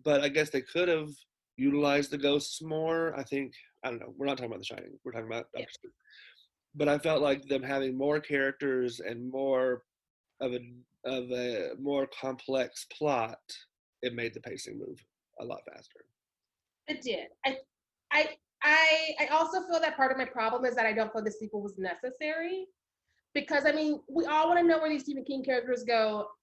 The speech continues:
Speaker 2: afterwards, but we don't need to know. Leave us wanting more. <laughs> Um, and so a lot of things get tied back to the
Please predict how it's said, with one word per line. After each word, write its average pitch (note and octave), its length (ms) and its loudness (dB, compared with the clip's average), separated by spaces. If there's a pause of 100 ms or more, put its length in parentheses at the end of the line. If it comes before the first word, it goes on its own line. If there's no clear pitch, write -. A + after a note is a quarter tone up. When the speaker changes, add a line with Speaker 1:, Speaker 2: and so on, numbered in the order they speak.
Speaker 2:
afterwards, F#3+ 800 0
but G#3+ 140 2
we B3 80 -6
don't C#4+ 400 0
need G#3+ 220 -6
to F#3+ 80 -8
know. D#3+ 320 -6
Leave C#4 180 -2
us D4+ 160 -4
wanting A#3+ 280 0
more. F3 380 -4 (400)
<laughs> - 0 -
Um, E4 400 6 (300)
and C#4+ 200 6
so C#4 300 4 (400)
a C#4 180 6
lot D4 140 6
of D#4 120 4
things D#4 420 2
get C#4 160 2 (280)
tied C#4 380 4
back A3+ 340 0
to D4+ 80 -8
the D#4 140 0